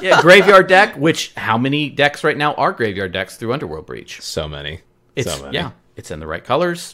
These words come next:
Speaker 1: It's,
Speaker 2: Yeah.
Speaker 1: you know, it's a one drop. Uh, it can be used in turbo. And, and,
Speaker 2: Mm-hmm.
Speaker 1: and so people finally started to catch on to that. And so
Speaker 2: Yeah.
Speaker 1: now it is absolutely the powerhouse in C D H that I think it should have been,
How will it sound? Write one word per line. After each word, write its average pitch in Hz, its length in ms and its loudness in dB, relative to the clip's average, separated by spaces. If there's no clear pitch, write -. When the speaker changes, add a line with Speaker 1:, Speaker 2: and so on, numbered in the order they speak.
Speaker 1:
It's, - 120 -12
Speaker 2:
Yeah. 80 240 -8
Speaker 1:
you 87 80 -12
know, 80 180 -10
it's 90 180 -14
a 80 60 -16
one 131 280 -6
drop. 170 400 -2
Uh, 190 300 -2
it 101 100 -16
can 101 100 -14
be 90 100 -12
used 90 280 -12
in 76 100 -16
turbo. 147 640 -6
And, 104 160 -8
and, 143 160 -6
Speaker 2:
Mm-hmm. 131 280 -4
Speaker 1:
and 185 100 0
so 220 120 4
people 247 360 -2
finally 180 400 0
started 143 380 -2
to 127 80 -4
catch 127 260 -2
on 143 220 2
to 107 100 -8
that. 87 220 -10
And 131 140 2
so 160 100 4
Speaker 2:
Yeah. 135 80 0
Speaker 1:
now 185 260 2
it - 220 0
is 175 400 2
absolutely 110 580 -6
the 92 120 -12
powerhouse 98 720 -4
in 104 160 -10
C 107 240 -10
D 95 140 -8
H 92 240 -10
that 117 200 -4
I 127 160 -2
think 120 300 -8
it 110 100 -6
should 185 300 -8
have 92 280 -6
been, 85 320 -10